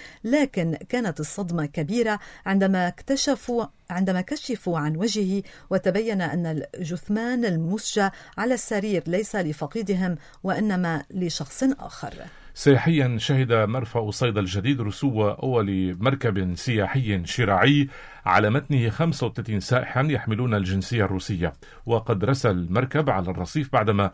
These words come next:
Speaker 2: وصل من قبرص، واتجه أولا إلى ميناء طرابلس ومنه إلى ميناء بيروت، ثم رسى في صيدا على أن يقوم السياح على متنه بجولة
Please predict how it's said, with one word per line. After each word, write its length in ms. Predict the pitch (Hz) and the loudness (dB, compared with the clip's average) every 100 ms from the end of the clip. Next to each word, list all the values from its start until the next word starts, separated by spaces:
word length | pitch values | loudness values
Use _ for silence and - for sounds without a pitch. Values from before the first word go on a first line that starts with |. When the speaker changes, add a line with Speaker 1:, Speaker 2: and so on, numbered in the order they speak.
| - - - | -6 -12 2
Speaker 2:
وصل 480 | 151 - 131 98 | 2 4 2 2
من 80 | 87 | -2
قبرص، 440 | 80 135 139 170 123 | -2 -2 0 0 -2
واتجه 380 | 113 107 101 | -4 0 2
أولا 420 | 110 131 120 117 107 - - - | 2 2 4 2 0 -8 -16 0
إلى 240 | 139 131 | 2 4
ميناء 360 | 120 123 135 123 | 2 2 0 0
طرابلس 600 | - 107 123 127 160 - | 0 2 2 2 -2 0
ومنه 380 | 110 113 104 113 | 0 0 -2 -4
إلى 300 | 117 107 101 | 0 0 2
ميناء 280 | 101 117 101 | 2 2 2
بيروت، 320 | 98 101 90 | 2 0 -2
ثم 180 | 113 98 | 0 0
رسى 320 | 113 - 120 | 0 0 -2
في 140 | 123 | -4
صيدا 440 | 107 151 110 98 - - - - | 0 2 4 2 0 -10 -12 -2
على 180 | 123 117 | 0 2
أن 60 | |
يقوم 220 | 104 135 | 0 0
السياح 460 | 113 - 107 120 - | -2 -2 -2 0 0
على 120 | 101 | 0
متنه 320 | 98 - 156 | 0 0 0
بجولة 640 | 117 95 120 107 101 95 | 2 2 2 2 0 0